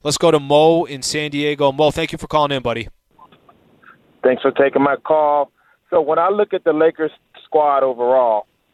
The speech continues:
Speaker 2: I think what people are missing is, is that most teams, you have a, a, a serious drop-off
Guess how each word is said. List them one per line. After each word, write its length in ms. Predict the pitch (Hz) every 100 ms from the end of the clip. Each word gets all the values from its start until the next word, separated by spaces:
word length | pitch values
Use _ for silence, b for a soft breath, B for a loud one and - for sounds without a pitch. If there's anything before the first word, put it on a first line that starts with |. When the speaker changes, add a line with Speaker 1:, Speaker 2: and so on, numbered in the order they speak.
| _
Speaker 2:
I 100 | 139
think 200 | 131 185
what 120 | 175 156
people 260 | 185 151
are 60 | 135
missing 380 | 139 156 143 127
is, 280 | 120 120 113 -
is 320 | 120 117 113 _ _ _ _ -
that 140 | 131 - 160
most 280 | 185 220 - -
teams, 420 | 190 160 139 131 _ _ _
you 180 | 147 143
have 340 | 165 156 147 -
a, 220 | 135 127 131 127
a, 140 | 123 _ _ -
a 120 | 135 -
serious 360 | 175 185 170 160 - b b b _
drop-off 760 | 113 147 160 - 143 131 123